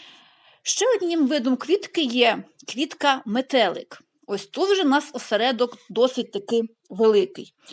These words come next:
І осередок оздоблюємо дугоподібними лініями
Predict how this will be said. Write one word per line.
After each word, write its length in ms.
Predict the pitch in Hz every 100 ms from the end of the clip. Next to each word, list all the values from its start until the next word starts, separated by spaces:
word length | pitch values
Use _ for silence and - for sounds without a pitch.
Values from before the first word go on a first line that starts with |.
| - _
І 320 | - 269 190 - - -
осередок 460 | 226 294 381 370
оздоблюємо 760 | 294 240 269 220 190 185 180 185
дугоподібними 840 | 214 233 233 202 247 247 269 269
лініями 680 | 247 254 240 233 233 226 226